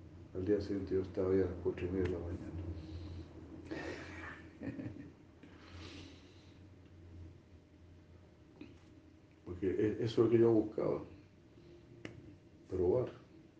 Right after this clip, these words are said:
vivir, como dijo él, ¿no? Yo quiero vivir lo que entiendo. Es eso.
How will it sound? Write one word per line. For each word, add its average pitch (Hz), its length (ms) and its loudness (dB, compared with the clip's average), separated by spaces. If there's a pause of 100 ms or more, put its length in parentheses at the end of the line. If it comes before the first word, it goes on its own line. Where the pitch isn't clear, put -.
(280)
vivir, 95 580 8 (380)
como 92 240 4
dijo 98 340 6
él, 90 140 4
¿no? 92 80 0 (920)
Yo 90 80 -2
quiero 101 280 10
vivir 98 600 8 (440)
lo 87 140 -4
que 98 100 2
entiendo. 92 540 4 (2000)
Es - 180 -4
eso. - 200 0